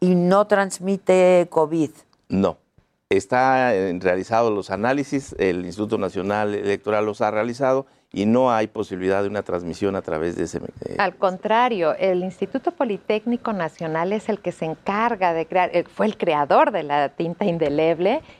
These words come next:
Speaker 3: y está comprobadísimo, no transmite nada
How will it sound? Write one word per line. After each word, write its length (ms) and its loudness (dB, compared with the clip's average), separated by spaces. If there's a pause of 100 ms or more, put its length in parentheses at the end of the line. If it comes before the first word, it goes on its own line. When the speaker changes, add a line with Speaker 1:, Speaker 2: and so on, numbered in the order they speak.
(120)
Speaker 3:
y 420 2
está 640 0 (160)
comprobadísimo, 1040 0
no 260 2
transmite 520 -2
nada 460 -2